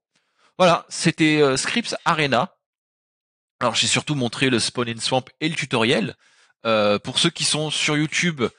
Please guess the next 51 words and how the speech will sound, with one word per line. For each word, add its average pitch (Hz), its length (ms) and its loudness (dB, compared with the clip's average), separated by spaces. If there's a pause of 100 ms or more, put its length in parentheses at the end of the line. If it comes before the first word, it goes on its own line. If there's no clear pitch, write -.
(320)
n'hésitez 117 340 -4
pas, 123 440 2
euh, 98 200 0
bah, 87 100 -4
à 85 40 -4
rejoindre 104 360 -4
la 95 60 -6
chaîne 98 180 -6
Twitch, - 300 -10
qui 110 140 -14
seront 104 260 -8
le 104 120 -2
lien, 113 420 0
euh, 107 200 -2
le 123 140 2
lien 131 160 0
sera 101 260 -2
dans 107 160 -2
la 104 120 2
description 104 440 -8
de 101 80 -18
la 95 200 -4
vidéo. 101 340 -8 (420)
Je, 117 300 -4
je 131 160 2
pense 220 260 2
que 147 80 0
tous - 220 -8
les 202 120 0
codes 185 300 0
que 160 140 -2
j'ai 139 140 0
actuellement 123 420 -6
là, 117 120 0
tous - 140 -16
les 147 100 -6
codes 160 200 -4
qui - 160 -10
ont 120 80 -10
été 113 160 -8
montrés 127 340 -8
durant 131 240 -12
le 110 140 -6
stream, - 360 -14
je 113 140 -10
vais 113 80 -4
les 117 80 -6
mettre 147 160 -2
sur 123 160 -8
un 113 80 -4
Git, - 340 -10